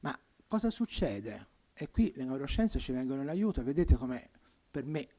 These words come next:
affascinante vedere come psicanalisi e neuroscienze, da, come due francesi e italiane del Monte Bianco, no? Poi si incontrano a metà.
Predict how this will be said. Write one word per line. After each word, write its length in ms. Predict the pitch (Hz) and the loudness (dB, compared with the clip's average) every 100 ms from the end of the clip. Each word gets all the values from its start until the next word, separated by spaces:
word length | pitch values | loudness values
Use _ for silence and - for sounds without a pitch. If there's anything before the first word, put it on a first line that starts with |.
| _ - | _ -18
affascinante 680 | - 120 - 131 117 104 123 | -14 -4 -2 -2 -4 0 0
vedere 280 | 123 131 | 0 -4
come 200 | 117 123 | -4 -4
psicanalisi 540 | 117 - 123 123 139 - | -4 -6 -4 -4 -4 -4
e 40 | |
neuroscienze, 600 | 123 120 120 165 151 - | -4 -6 -4 -4 -2 -4
da, 160 | 123 113 117 - _ | -4 -6 -10 -20 _
come 220 | - 135 | -6 -6
due 320 | 131 143 127 120 | -2 -4 -4 -8
francesi 440 | 131 127 147 131 | -8 -4 -4 -4
e 20 | |
italiane 360 | 120 127 131 131 | -4 -4 -4 -4
del 100 | 123 | -4
Monte 280 | 123 123 131 | -6 -2 -2
Bianco, 340 | 113 95 117 | -2 -6 -10
no? 100 | 139 | -10
Poi 140 | - 139 | -8 -6
si 100 | 127 | -6
incontrano 420 | 123 131 127 113 | -6 -6 -6 -8
a 20 | |
metà. 280 | 101 95 | -12 -18